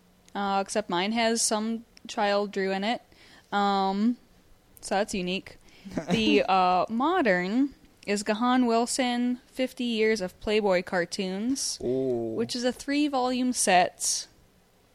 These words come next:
Speaker 1: two thousand eleven.
Speaker 2: Two thousand eleven, three-volume set.
Speaker 1: Versus nineteen eighty-five.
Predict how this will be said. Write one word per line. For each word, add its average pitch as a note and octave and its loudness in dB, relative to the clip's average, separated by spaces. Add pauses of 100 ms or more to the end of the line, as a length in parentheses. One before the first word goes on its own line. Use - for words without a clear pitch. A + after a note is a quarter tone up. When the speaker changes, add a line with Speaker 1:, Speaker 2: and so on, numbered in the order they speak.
(800)
Speaker 1:
two C4 -6
thousand G#3+ 0
eleven. E3 -6 (1040)
Speaker 2:
Two G3+ -8
thousand F#3 -2
eleven, C#3 -4 (100)
three-volume D3 -6
set. B2+ -8 (600)
Speaker 1:
Versus G3 -2
nineteen G#3 -4
eighty-five. F3+ -2